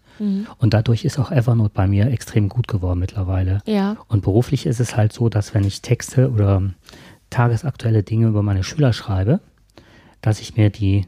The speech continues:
Speaker 2: nicht mit Namen, mache ich nicht, und auch mit, ne, also
Speaker 1: Mhm.
Speaker 2: nichts, was Hinweis, Weise auf die gibt, aber dass ich mir, ähm, Gedankenstützen diktiere, teilweise seitenweise, und das wirklich, ähm,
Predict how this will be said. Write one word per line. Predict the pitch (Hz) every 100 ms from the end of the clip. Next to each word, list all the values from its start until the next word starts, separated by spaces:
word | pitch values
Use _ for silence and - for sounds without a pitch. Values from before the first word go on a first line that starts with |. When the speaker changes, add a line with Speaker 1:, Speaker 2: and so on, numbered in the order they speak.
| _ _
Speaker 2:
nicht | 107 117 -
mit | 110 131
Namen, | 87 90 117 143 - -
mache | 85 -
ich | 117
nicht, | 120 -
und | 101 107
auch | 98
mit, | 101 90 - 113
ne, | 98 131 156
also | 214 190
Speaker 1:
Mhm. | 202
Speaker 2:
nichts, | 294 -
was | 95
Hinweis, | - 110 107 107 110 - - - - -
Weise | - 107
auf | 104 -
die | 101
gibt, | - - - - - 110 -
aber | 104 104
dass | 107 110 107
ich | - -
mir, | 110 104 101 104
ähm, | 104 95 98 95 90 - - _ _ _ _
Gedankenstützen | - 107 156 127 - 110 - 107 107 151 -
diktiere, | 101 - - 104 95 196 - _ - _ - _ _ -
teilweise | - 107 104 107
seitenweise, | 90 107 117 110 95 92 95 135 156
und | 196 107
das | 107 - -
wirklich, | 110 113 - 135 - - 120
ähm, | 113 110 110